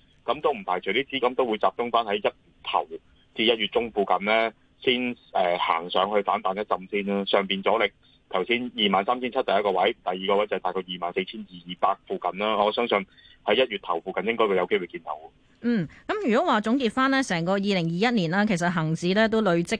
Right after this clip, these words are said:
Speaker 2: 大跌咗成三千八百幾點啊，累積個跌幅都有超過一成四啊，科技指數呢更加係急瀉近三成三啦。會唔會話睇返二零二二年個展望呢？即係因為二零二一年港股嘅表現呢，都比起好多主要嘅市場都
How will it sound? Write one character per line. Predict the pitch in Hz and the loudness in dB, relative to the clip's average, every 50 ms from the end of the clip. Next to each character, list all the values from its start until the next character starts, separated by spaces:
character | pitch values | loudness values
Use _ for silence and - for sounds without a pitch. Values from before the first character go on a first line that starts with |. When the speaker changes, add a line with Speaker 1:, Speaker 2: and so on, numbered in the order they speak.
| - | -2
Speaker 2:
大 | - 180 147 143 165 | -2 0 0 0 -2
跌 | - 180 170 | -2 -4 -6
咗 | 156 - 165 160 | -2 -2 0 0
成 | 202 - 165 147 | 0 0 0 -2
三 | 165 - 208 208 | 2 2 2 2
千 | 220 - 220 202 | 4 4 4 2
八 | 190 | 4
百 | 165 175 170 | 2 2 0
幾 | 160 - 160 170 185 | 0 0 -2 -2 0
點 | 175 170 175 190 | 0 2 2 4
啊， | 185 175 165 | 4 4 4
累 | 165 170 | 2 2
積 | 170 165 - 233 | 2 0 0 0
個 | - 202 | -2 0
跌 | 170 175 170 | 0 0 -2
幅 | - - 196 | -4 -4 -2
都 | - 220 208 | 0 0 2
有 | 202 165 147 | 4 2 2
超 | 165 - - 214 202 | 0 0 0 0 0
過 | 190 180 160 156 160 | 2 2 2 2 4
一 | 180 | 2
成 | 190 - 180 143 131 139 | 0 0 -2 -2 -2 -2
四 | - - 190 170 160 160 165 | -2 0 2 2 4 4 4
啊， | 151 147 | 2 2
科 | - - 247 247 | 2 2 2 2
技 | - 180 170 | 4 2 0
指 | 160 - 156 160 196 | 0 0 0 0 0
數 | - - 170 156 170 | 2 2 2 4 6
呢 | 180 190 | 4 4
更 | 180 175 170 | 4 2 2
加 | 170 - 185 202 202 | 2 4 4 4 4
係 | 196 185 151 151 151 156 151 156 | 4 2 0 0 0 0 -2 0
急 | - 170 | 0 -2
瀉 | 156 - - - 170 156 156 | -2 -4 -2 0 0 2 2
近 | 160 151 160 | 2 2 2
三 | 147 - 196 208 | 2 2 2 2
成 | 208 185 147 143 | 2 2 0 -2
三 | - - 208 190 196 196 196 | -2 0 0 0 2 2 4
啦。 | 190 190 180 - - - - - - | 4 4 4 0 -4 -16 -20 -10 -2
會 | - 311 | 2 4
唔 | 302 | 4
會 | 311 302 | 6 6
話 | 285 240 214 220 | 6 4 4 4
睇 | 226 - 220 254 | 2 0 0 0
返 | 285 311 311 | 0 0 0
二 | 311 294 | 0 0
零 | 240 220 185 | 0 0 0
二 | |
二 | 151 151 160 175 190 185 180 196 | 0 -2 0 0 0 0 2 0
年 | 190 185 160 160 | 0 2 2 0
個 | 175 190 | 0 0
展 | - - 160 170 202 | -2 -2 -2 0 2
望 | 240 202 175 165 180 | 2 2 2 2 2
呢？ | 190 190 185 - - - | 2 2 0 -2 -14 -8
即 | - 370 | -4 -2
係 | 381 | 0
因 | 370 | 2
為 | 311 226 | 2 2
二 | 196 208 190 | 2 2 0
零 | 156 147 | 0 0
二 | 160 165 170 208 262 | -2 -2 0 0 0
一 | 262 | 2
年 | 208 160 151 | 2 0 0
港 | - 151 143 185 214 | 0 0 0 0 2
股 | 220 226 208 | 4 2 2
嘅 | |
表 | - 156 175 202 | 4 2 0 0
現 | 202 185 170 | 2 2 2
呢， | 185 196 | 2 2
都 | 190 226 | 2 0
比 | 226 - 165 180 | 2 2 0 2
起 | 180 175 | 2 0
好 | 170 170 170 | 0 0 0
多 | 196 202 | 0 0
主 | 190 - 170 | 0 0 0
要 | 180 180 | 2 2
嘅 | 160 143 165 156 156 | 2 2 2 0 0
市 | 151 - - 156 165 | 0 -2 -2 -4 -2
場 | 180 196 160 139 131 | 0 0 0 -2 -2
都 | 131 190 196 196 202 196 | -2 2 2 2 2 2